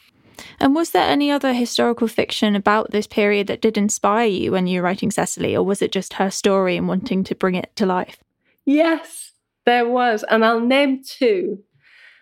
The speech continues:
Speaker 2: The first one was a book that I read alongside my mother when I was very young, which is called Catherine by Anya Seton. And it's actually about Cecily's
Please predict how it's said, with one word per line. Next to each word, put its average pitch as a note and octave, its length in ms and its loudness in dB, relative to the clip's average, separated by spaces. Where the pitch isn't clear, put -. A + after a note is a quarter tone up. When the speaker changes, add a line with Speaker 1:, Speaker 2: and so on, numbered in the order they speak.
Speaker 2:
The A3+ 100 4
first C#4 420 2
one B3+ 160 4
was A#3 200 0
a A3 40 0
book G#3+ 300 -2
that G#3+ 140 2
I G#3 100 4
read G#3 320 2
alongside G3 580 0
my F#3 120 -2
mother F#3 280 0
when F3 140 -2
I E3+ 80 -2
was E3+ 160 -4
very F3 340 0
young, E3 360 -4
which - 280 -2
is F3 220 -2
called E3+ 420 -4
Catherine - 760 -4
by E3 240 0
Anya F3 300 -2
Seton. E3 540 -4
And F3+ 180 0
it's A#3+ 240 0
actually F3+ 560 -4
about E3+ 460 -2
Cecily's F3 680 -2